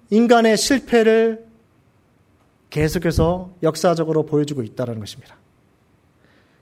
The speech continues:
사사기는 이 실패를 거듭 기록하고 있습니다. 이스라엘이 겪고 있는 실패의 문제가 우리 생각처럼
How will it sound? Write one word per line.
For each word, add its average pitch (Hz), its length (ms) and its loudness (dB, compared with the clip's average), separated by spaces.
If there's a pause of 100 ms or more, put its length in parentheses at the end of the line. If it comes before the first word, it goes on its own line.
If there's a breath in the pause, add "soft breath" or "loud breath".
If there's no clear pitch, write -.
(120)
사사기는 214 420 2
이 208 40 2
실패를 214 400 2
거듭 208 400 0
기록하고 233 480 2
있습니다. 131 460 -6 (720 soft breath)
이스라엘이 214 360 2
겪고 214 240 4
있는 220 240 4
실패의 247 380 4
문제가 220 520 4 (220 loud breath)
우리 262 320 2
생각처럼 233 840 2